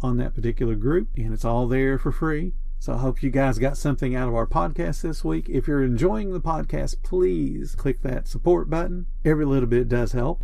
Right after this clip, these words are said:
If you want to join a group of like-minded, positive people, check us out on Facebook. Our group is called Food Truck Training.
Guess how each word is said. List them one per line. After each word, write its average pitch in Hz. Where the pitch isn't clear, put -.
If 117
you 117
want 120
to 127
join 135
a 139
group 151
of 135
like-minded, 143
positive 156
people, 147
check 131
us 131
out 127
on 127
Facebook. 170
Our 127
group 131
is 123
called 123
Food 131
Truck -
Training. 147